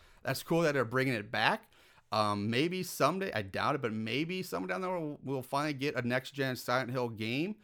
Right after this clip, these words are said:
Uh, that would be cool. Like, um, even if it's just kind of like a, like a, a,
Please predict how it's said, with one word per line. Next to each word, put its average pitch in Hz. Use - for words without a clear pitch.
Uh, 120
that 113
would 147
be 156
cool. 175
Like, 127
um, 110
even 147
if 185
it's 175
just 165
kind 160
of 147
like 135
a, 113
like 123
a, 120
a, 117